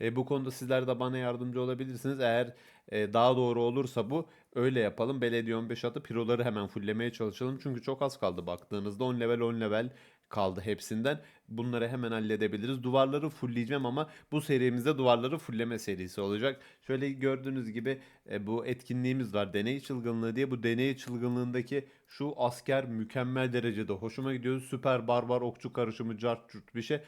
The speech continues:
Bu çok hoşuma gidiyor benim. Bununla hem ekşi iksir kasıyorum hem de çok seri şekilde, e, madenlerimi dolduruyorum. Bayağı doldurdum. Bununla beraber de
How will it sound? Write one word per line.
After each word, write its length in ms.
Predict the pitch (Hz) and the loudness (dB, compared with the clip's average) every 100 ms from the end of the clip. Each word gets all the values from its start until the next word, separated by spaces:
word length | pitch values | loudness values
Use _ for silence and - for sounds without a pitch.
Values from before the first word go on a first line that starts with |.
| - _ | -18 _
Bu 80 | 131 | -8
çok 200 | 165 151 | -6 -6
hoşuma 300 | 135 143 151 | -6 -4 -4
gidiyor 260 | 143 120 110 | -2 -2 -2
benim. 200 | 123 147 _ _ _ _ _ - | -4 -6 _ _ _ _ _ -14
Bununla 400 | 110 123 135 123 | -4 -2 0 0
hem 160 | 131 135 | 0 2
ekşi 280 | 131 - 160 | 0 0 -4
iksir 260 | - 170 | 0 -2
kasıyorum 420 | - 156 170 180 - - - | 0 -2 -2 -2 -4 -14 -2
hem 200 | 139 160 | 0 0
de 80 | |
çok 200 | 156 165 | -2 -4
seri 260 | - 156 156 | -2 -2 -2
şekilde, 540 | 151 131 143 151 175 170 - _ - | -2 -4 -2 0 0 -2 -20 _ -4
e, 420 | 110 107 107 104 - _ _ _ _ _ | 0 0 -2 -4 -10 _ _ _ _ _
madenlerimi 840 | 135 120 123 127 135 135 135 151 143 | -2 4 6 6 4 2 0 0 2
dolduruyorum. 640 | 123 117 131 135 123 139 123 | 2 4 2 2 2 2 4
Bayağı 320 | 143 123 101 | 6 6 4
doldurdum. 540 | 101 98 113 139 139 | 0 0 -2 -4 -4
Bununla 380 | 120 123 127 123 | -2 -2 0 2
beraber 500 | 120 120 120 120 131 | 4 4 2 2 2
de 160 | 147 | -2